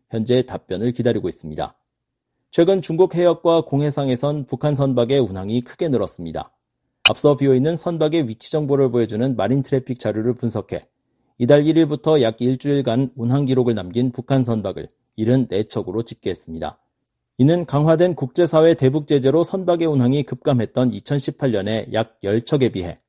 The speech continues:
여섯에서 일곱 배나 많은 수준입니다.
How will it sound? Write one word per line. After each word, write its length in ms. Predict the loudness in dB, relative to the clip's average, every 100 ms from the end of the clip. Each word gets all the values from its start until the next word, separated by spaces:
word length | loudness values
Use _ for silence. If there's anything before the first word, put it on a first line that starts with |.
| _ _ -2
여섯에서 600 | 0 2 0 0 2 2
일곱 400 | 2 2 4 2
배나 280 | -2 -6 -4
많은 260 | -2 -2 -4
수준입니다. 680 | -6 -14 -12 -10 -10 -12